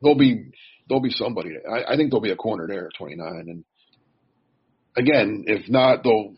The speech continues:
they, they should get a corner in the first, either at twenty-nine or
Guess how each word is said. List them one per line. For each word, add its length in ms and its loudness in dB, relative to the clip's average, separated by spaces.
they, 160 -2
they 120 6
should 160 2
get 120 4
a 40 0
corner 300 2
in 40 -4
the 120 -8
first, 180 -4
either 220 -2
at 120 -6
twenty-nine 440 -6
or 280 -10